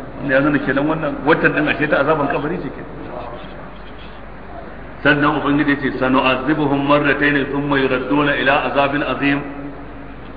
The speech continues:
Za mu yi musu azaba sau biyu, sannan a maishe su zuwa ga azaba mai girma. Wannan game da munafikai kenan. Azaba mai girma ita ce ta yaushe? ta kiyama, to wannan marar sai na rumfa.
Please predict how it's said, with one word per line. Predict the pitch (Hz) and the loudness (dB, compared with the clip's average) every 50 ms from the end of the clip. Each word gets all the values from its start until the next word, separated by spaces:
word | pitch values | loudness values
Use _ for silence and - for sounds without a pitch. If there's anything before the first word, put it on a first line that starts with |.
| - 110 | -2 4
Za | 135 143 147 | 6 6 6
mu | 147 147 | 6 4
yi | 139 | 0
musu | 143 147 143 147 | -2 -2 -4 -2
azaba | 131 127 127 143 147 147 139 135 127 127 131 | -2 0 4 6 6 6 6 4 2 2 2
sau | 131 127 127 127 | 0 0 0 2
biyu, | 131 143 143 143 143 - - - - - - - - | 4 4 4 4 2 -2 -4 -8 -8 -10 -10 0 4
sannan | 143 160 151 139 143 151 - | 4 4 4 4 2 0 0
a | 135 131 | 0 0
maishe | 131 143 147 143 143 151 147 | 0 2 0 2 0 0 -2
su | - 135 143 | -2 -2 2
zuwa | 147 147 147 135 | 4 6 6 6
ga | 135 135 131 | 6 4 6
azaba | 131 143 147 151 147 139 | 6 6 6 8 6 6
mai | 135 135 131 | 4 4 2
girma. | 123 143 151 147 151 151 143 - - - - - - - - - - - - - - - - - | 2 0 0 4 4 2 2 2 -2 -8 -10 -10 -10 -12 -12 -12 -12 -14 -14 -12 -12 -12 -8 -4
Wannan | 117 135 143 123 | -2 0 0 0
game | 107 117 135 | 0 0 0
da | 139 131 | 0 0
munafikai | 120 117 107 - 107 117 110 | 0 0 -2 -2 -4 -6 -4
kenan. | 113 104 101 110 - | -4 -4 -4 0 0
Azaba | 127 131 151 160 160 156 | 4 4 4 4 4 2
mai | 143 135 127 | 2 0 0
girma | 139 147 147 151 151 | 0 0 0 0 -2
ita | 147 147 143 | -2 -4 -6
ce | 143 135 | -6 -2
ta | 135 147 | 0 0
yaushe? | 147 127 - 117 104 98 - - - - - - - - - - | 0 0 -2 -6 -8 -10 -10 -12 -14 -14 -14 -14 -14 -14 -10 -2
ta | - 151 | 0 0
kiyama, | 147 - 143 127 123 120 104 98 - | 2 4 4 4 4 2 0 -2 0
to | 127 | 2
wannan | 131 139 151 151 135 | 2 2 2 2 4
marar | 131 135 135 123 131 | 4 2 2 2 0
sai | 127 120 | -2 -2
na | 113 | -4
rumfa. | 113 110 98 - | -6 -6 -6 -8